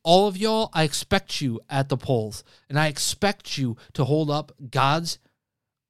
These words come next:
simple mandate, respect life."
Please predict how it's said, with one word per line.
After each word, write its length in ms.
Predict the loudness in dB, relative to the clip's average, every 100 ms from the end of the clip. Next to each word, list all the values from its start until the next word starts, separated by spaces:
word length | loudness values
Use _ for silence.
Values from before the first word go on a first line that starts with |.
| _ _ _ _ _ _ _ -16
simple 440 | -8 0 2 2 0
mandate, 480 | 0 0 -2 -6 -12 _ _ _ _ _ _ _ _
respect 520 | -4 -2 -2 -4 -4 -2
life." 500 | 0 0 -4 -14